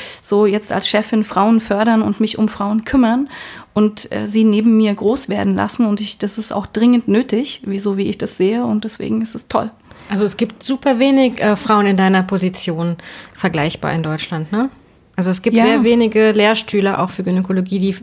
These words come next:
Speaker 2: tatsächlich von Frauen besetzt sind. Wieso, wieso ist denn das so?
Speaker 1: Ich glaube, dass das so ist,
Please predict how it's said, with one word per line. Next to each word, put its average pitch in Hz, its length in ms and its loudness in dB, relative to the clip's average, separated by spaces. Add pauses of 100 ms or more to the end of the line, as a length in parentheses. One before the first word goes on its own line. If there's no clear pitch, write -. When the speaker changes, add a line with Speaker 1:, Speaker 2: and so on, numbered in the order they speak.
(120)
Speaker 2:
tatsächlich 190 400 0
von 185 140 2
Frauen 247 300 2
besetzt 170 340 -2
sind. 175 180 -4
Wieso, 185 440 0 (200)
wieso 190 240 -4
ist - 160 -8
denn 208 80 -2
das 170 180 -6
so? 160 200 -6 (260)
Speaker 1:
Ich - 160 -2
glaube, 240 260 2
dass - 340 -2 (220)
das 220 220 -2
so 220 160 2
ist, - 480 -4